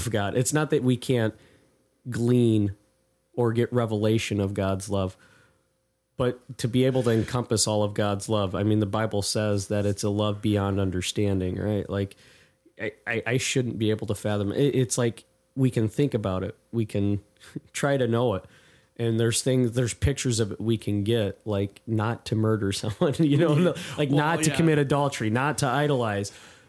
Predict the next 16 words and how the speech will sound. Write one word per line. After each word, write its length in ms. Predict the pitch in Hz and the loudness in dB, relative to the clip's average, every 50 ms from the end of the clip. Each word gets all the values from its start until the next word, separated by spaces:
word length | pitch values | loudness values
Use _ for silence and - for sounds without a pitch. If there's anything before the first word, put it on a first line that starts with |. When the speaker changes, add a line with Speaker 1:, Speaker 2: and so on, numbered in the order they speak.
| _ _ | _ _
Speaker 1:
um, 580 | - 123 120 113 107 104 104 101 104 104 101 - _ _ _ _ _ _ _ - | -4 -2 -2 0 0 0 -2 -2 -2 -4 -6 -8 _ _ _ _ _ _ _ -4
anything 420 | 127 135 139 127 - 139 131 127 113 | -2 0 0 0 2 2 2 2 2
but 180 | 110 113 113 - | 0 -2 -2 0
God, 340 | 123 113 117 107 104 101 | -2 0 0 -2 -2 -2
you 120 | 104 113 113 | -2 -2 0
know, 80 | - | 2
Speaker 2:
Well, 100 | 202 208 | 2 2
we 80 | 214 226 | 4 2
Speaker 1:
like 100 | 226 226 | 2 0
Speaker 2:
get 80 | 226 - | 2 0
pictures 340 | 220 220 220 220 208 175 | 0 0 2 2 2 2
of 120 | 185 170 160 | 2 0 0
it, 100 | 127 139 | 0 0
like, 300 | 147 147 135 131 - - - - - - - _ _ | -2 -2 -2 -4 -6 -8 -14 -14 -16 -20 -20 _ _
you 140 | 156 156 147 | 2 2 4
know, 320 | 135 123 123 127 123 123 | 2 2 2 0 0 -2